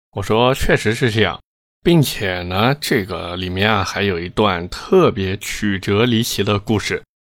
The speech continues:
而这个故事的开端就是赛利斯。”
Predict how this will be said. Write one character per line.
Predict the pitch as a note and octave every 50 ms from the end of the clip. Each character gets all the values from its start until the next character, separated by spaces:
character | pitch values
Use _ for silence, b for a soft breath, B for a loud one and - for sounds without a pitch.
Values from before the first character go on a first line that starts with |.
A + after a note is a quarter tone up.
| _ - -
而 | G#2 G2+ A2
这 | A#2+ - E3 D3+
个 | C3 A2 G2
故 | - - C#3
事 | A#2+ - - G#2+
的 | G2+ G2 F2+
开 | - - - B2+ C3
端 | C#3 D3+ C#3 C3+ C#3 D3 D#3 D3+
就 | - - A2 F#2
是 | - - G#2 F#2 E2+ E2+
赛 | F#2 - - - A2+ G2+ F#2+
利 | F#2 F#2+ F#2
斯。” | F2 - - - G#2 G2+ G2 G2